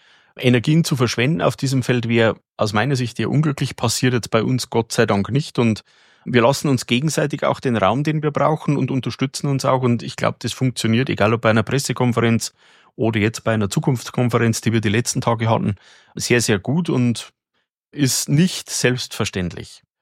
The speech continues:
Wie ist die Prägung oder das Aufgabengebiet von Matthias Diesel? Ich glaube, er wird in einem der nächsten Podcasts Ihnen das persönlich erklären, aber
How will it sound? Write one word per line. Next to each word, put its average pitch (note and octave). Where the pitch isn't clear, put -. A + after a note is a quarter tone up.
Wie D3
ist D3+
die D3+
Prägung D3+
oder D3
das B2
Aufgabengebiet C#3+
von C3
Matthias A#2+
Diesel? D#3+
Ich A#2
glaube, A#2+
er A2+
wird B2+
in B2+
einem A#2
der G#2+
nächsten A#2
Podcasts -
Ihnen B2
das A2
persönlich A2+
erklären, A#2
aber G#2